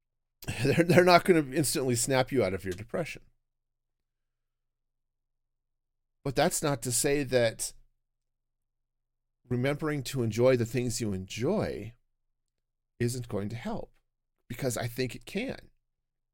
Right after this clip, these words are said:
But it, but sometimes, you know, all you can do is take a moment and realize,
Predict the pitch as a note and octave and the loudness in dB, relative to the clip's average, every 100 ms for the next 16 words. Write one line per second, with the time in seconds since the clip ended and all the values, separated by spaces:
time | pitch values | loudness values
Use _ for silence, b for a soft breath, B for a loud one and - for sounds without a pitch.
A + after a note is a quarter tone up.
0 | _ _ _ _ _ _ _ _ _ _ | _ _ _ _ _ _ _ _ _ _
1 | _ _ _ _ _ - D3 D3+ - G#2+ | _ _ _ _ _ -2 0 0 -4 -16
2 | - B2+ B2 - D#3+ G3+ C#3 E3 G#3+ G3+ | 0 0 2 -2 -2 -4 -4 -4 -4 -6
3 | - - - - _ A#2+ D3 C3+ _ _ | -8 -10 -16 -20 _ -10 -10 -10 _ _
4 | _ _ _ _ - G#2+ A#2+ D3 - C#3 | _ _ _ _ -2 2 4 2 0 -2
5 | B2 C3+ F#3+ C3 A#2 G#2+ G#2 - - _ | 0 2 2 2 0 0 -2 -8 -12 _
6 | _ _ _ _ _ _ _ _ _ _ | _ _ _ _ _ _ _ _ _ _
7 | _ _ _ _ _ _ _ _ _ _ | _ _ _ _ _ _ _ _ _ _
8 | _ _ - D3+ D#3 E3+ D3+ C3 C3 B2 | _ _ -8 -2 -2 -2 0 0 0 2
9 | B2 A#2 A2 | 2 2 -2